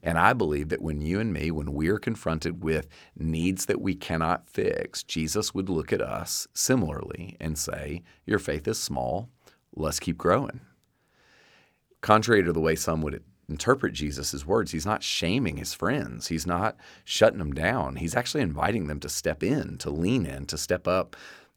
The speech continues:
uh, to, to him and say, "What does it look like for me to be a lifelong grower?"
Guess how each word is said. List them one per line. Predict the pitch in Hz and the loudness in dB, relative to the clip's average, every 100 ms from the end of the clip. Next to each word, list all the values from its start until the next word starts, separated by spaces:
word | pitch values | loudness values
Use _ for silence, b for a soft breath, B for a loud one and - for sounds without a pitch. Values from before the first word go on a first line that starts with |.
| - - | -18 -14
uh, | - - - | -12 -14 -10
to, | - 82 - - | -6 -6 -8 -6
to | 78 | -4
him | 73 98 117 85 | -2 0 0 -2
and | 80 | -4
say, | - 76 80 78 b b b b | -2 -2 -2 -8 b b b b
"What | 87 | 0
does | 90 | 2
it | 80 | 2
look | 78 | 0
like | 73 73 | -4 -4
for | - | -4
me | 73 | -2
to | 73 | -2
be | 67 73 | -4 -2
a | |
lifelong | 69 71 - 78 73 | -2 -2 -2 -2 -2
grower?" | 71 69 98 - - - | -2 2 2 2 -2 -10